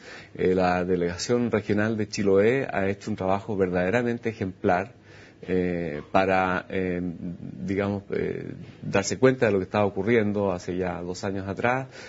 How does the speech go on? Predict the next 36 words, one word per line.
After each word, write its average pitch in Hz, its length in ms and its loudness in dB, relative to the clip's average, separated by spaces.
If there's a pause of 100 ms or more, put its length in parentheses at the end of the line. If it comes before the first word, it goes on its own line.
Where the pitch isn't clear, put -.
(200)
eh, 87 400 -2
dar 117 220 4
las 107 240 -2
voces 104 300 0
de 90 280 2
alarma, 117 720 2
reunir 104 340 4
la 113 60 0
información, 110 720 0
hacer 107 240 -2
presentaciones, 120 800 0 (400)
incluso 110 340 0
desde 104 140 6
el 95 60 0
punto 101 260 -2
de - 20 4
vista 98 160 -2
legal, 110 320 2
porque 95 240 0
no 101 140 4
hemos 101 200 2
dicho, 123 300 0
no 98 80 2
hemos 104 160 0
conversado, 107 680 2
digamos, 101 260 -2
un 98 80 -2
aspecto 104 320 -4
fundamental. 95 720 0 (380)
Este 104 380 4
edificio 95 600 0
del 92 100 2
Mall 110 220 0
de 110 100 -2
Castro 120 420 -2
está - 380 -4